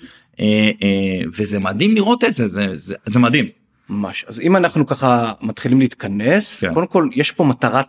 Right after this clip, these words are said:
Speaker 2: על לדבר על כסף. אם אנחנו דור שאמרו לנו, "לא יפה", אני זוכר את אמא שלי אומרת, "לא מנומס לדבר על כסף."
Speaker 1: כן.
Speaker 2: אתה בא עם מסר הפוך לגמרי, לדבר על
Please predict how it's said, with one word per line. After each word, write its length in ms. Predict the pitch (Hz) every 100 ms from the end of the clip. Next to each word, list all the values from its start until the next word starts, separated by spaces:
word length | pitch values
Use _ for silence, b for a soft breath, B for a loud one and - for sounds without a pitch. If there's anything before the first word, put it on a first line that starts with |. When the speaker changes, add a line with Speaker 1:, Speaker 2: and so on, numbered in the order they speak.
| -
Speaker 2:
על 280 | 113 151 180 -
לדבר 340 | 98 85 101
על 60 | 101 -
כסף. 300 | 95 - - _ _ _ _ -
אם 100 | 113
אנחנו 320 | 151 175 151
דור 220 | 131 151
שאמרו 380 | - 127 127 147
לנו, 320 | 143 135 117 -
"לא 180 | - 117
יפה", 380 | 131 120 - 127 113
אני 120 | 113
זוכר 280 | 117 92 202
את 100 | 208
אמא 100 | 196
שלי 140 | -
אומרת, 280 | 151 170 131
"לא 240 | 113 156
מנומס 460 | 196 180 151 175 165
לדבר 260 | 135 131 147
על 60 | 123
כסף." 260 | 160 - 107
Speaker 1:
כן. 140 | 90 85 b b b b -
Speaker 2:
אתה 140 | 160
בא 140 | 170 165
עם 160 | 147
מסר 340 | 143 156 180 -
הפוך 380 | - - 156
לגמרי, 360 | 135 120 131 110
לדבר 500 | 104 107 - - 185
על 80 | 156